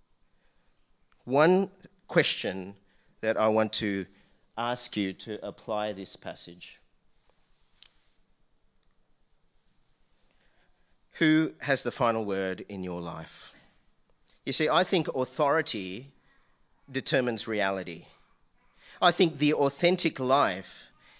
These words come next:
is determined by the one who has authority. So if you walk through the streets of Northcote, of Thornbury, of Reservoir, or Melbourne, just as in most streets of Melbourne,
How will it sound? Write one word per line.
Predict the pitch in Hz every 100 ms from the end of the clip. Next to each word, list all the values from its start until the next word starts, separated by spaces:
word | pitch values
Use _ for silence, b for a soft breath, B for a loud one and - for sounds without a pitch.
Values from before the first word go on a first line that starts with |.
| b _
is | 151 147 -
determined | - 151 147 - 190 208 135
by | 123 127
the | 131
one | 127 127
who | 123
has | 117 110
authority. | 104 95 98 90 85 78 - _ _ _ _ _ _ _ _ _ b b b
So | -
if | 175 165
you | 175
walk | 156 175 202 - -
through | - - - 175 156
the |
streets | 139 - 156 156 -
of | 117
Northcote, | 120 135 160 156 - 139
of | 113
Thornbury, | - 147 143 143 135
of | 104
Reservoir, | 110 139 139 135 135 107
or |
Melbourne, | 104 113 139 143 - B
just | - 185 175
as | 151
in | 143
most | 143 185 202
streets | - 165 151 -
of | 123
Melbourne, | 123 120 113